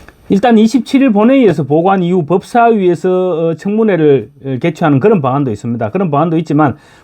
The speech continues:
법사위로까지 또 가져가게 되면 오히려 비판 여론만 증폭시킬 것이다, 그런 의견이 지배적이기도 합니다.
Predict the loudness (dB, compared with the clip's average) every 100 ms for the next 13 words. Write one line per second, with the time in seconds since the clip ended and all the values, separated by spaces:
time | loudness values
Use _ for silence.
0 | -2 -2 0 0 2 2 2 0 -4 -4
1 | -4 -2 -2 0 0 0 -2 -2 0 2
2 | 2 0 -2 -6 -2 0 0 0 -2 -4
3 | -4 -4 -6 -10 -12 -10 -10 -10 -8 -2
4 | 0 2 2 2 2 0 0 0 -2 -4
5 | -6 -8 -6 -6 -8